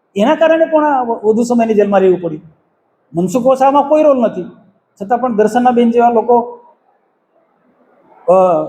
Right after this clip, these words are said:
ચૈતરને બચાવવાના કઈ રીતના પ્રયત્ન કરી રહ્યા છે એમને સમજાતું નથી.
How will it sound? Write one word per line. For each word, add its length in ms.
ચૈતરને 420
બચાવવાના 480
કઈ 180
રીતના 240
પ્રયત્ન 340
કરી 220
રહ્યા 180
છે 100
એમને 140
સમજાતું 420
નથી. 200